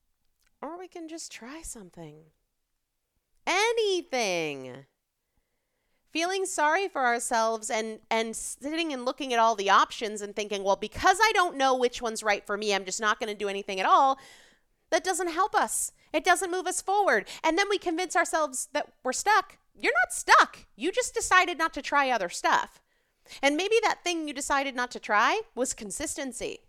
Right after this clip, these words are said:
Maybe that thing you decided not to try was asking for help. Maybe that thing you decided not to try was something you've tried before, but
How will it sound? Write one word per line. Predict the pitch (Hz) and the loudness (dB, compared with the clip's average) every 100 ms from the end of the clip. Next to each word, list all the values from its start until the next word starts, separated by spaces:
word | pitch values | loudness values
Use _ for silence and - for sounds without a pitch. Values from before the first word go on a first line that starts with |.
| _ _ _ _ _ _ _ _ _ _ - _ | _ _ _ _ _ _ _ _ _ _ -20 _
Maybe | 277 381 | 0 2
that | 466 - - | 2 0 -4
thing | 339 381 427 403 - - | -4 -4 -6 -10 -20 -8
you | 302 | -6
decided | 302 302 285 277 | 0 2 2 0
not | 269 277 | -6 -6
to | 247 | -10
try | - 269 370 359 | -2 2 2 0
was | 302 | 0
asking | 233 233 - 226 | 0 -2 -10 -10
for | 208 | -8
help. | 202 190 139 _ _ _ _ _ _ _ _ _ _ _ - | -4 -4 -4 _ _ _ _ _ _ _ _ _ _ _ -4
Maybe | 330 415 | 0 2
that | 381 - | 2 0
thing | 349 339 | -4 -4
you | 311 | -4
decided | 285 302 262 262 | -4 0 0 0
not | 233 233 | -4 -4
to | - | -6
try | - 285 285 285 277 277 269 _ - | -6 2 4 4 2 -2 -8 _ -2
was | 240 240 233 | 2 2 0
something | 269 269 247 | -4 -2 -6
you've | 233 - | -6 0
tried | 247 233 208 | 2 2 0
before, | 208 370 349 269 247 | -8 -2 2 4 4
but | 208 220 208 202 202 | 4 6 8 8 4